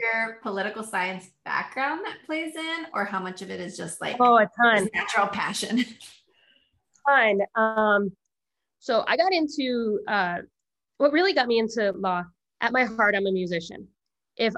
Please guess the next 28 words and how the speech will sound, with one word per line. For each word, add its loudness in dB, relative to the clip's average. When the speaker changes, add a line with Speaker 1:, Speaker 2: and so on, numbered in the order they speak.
Speaker 2:
I 2
could -2
just, 2
like, 0
I'm 2
a 8
musician, 2
I 2
wanna 2
hang -2
out -2
with -2
my -4
family. -6
Um, 0
<laughs> -6
I 4
know 0
someone -4
the -4
other -4
day -8
was -10
like, -6
"If -20
you -4
could -2
eliminate 0